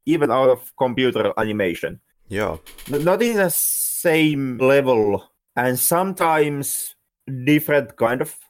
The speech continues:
Speaker 1: enjoyment. To give you an example, I'm not big fan of animation behind Shrek.
Speaker 2: Oh yeah,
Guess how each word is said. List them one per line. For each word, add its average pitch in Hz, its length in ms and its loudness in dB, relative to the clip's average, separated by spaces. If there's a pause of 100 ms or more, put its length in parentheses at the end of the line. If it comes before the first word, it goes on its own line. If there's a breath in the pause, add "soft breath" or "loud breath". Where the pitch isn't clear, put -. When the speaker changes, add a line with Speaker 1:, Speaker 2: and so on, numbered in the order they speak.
(180)
Speaker 1:
enjoyment. 170 760 -2 (140)
To 135 80 -4
give 156 180 -6
you 156 180 2
an 143 100 0
example, 135 800 -2 (320 loud breath)
I'm 151 140 0
not 160 220 -2
big - 180 -2
fan 131 380 2
of 113 200 -4 (140)
animation 120 720 -2
behind 113 400 -2
Shrek. - 520 -4 (220)
Speaker 2:
Oh 95 220 0
yeah, 82 260 -2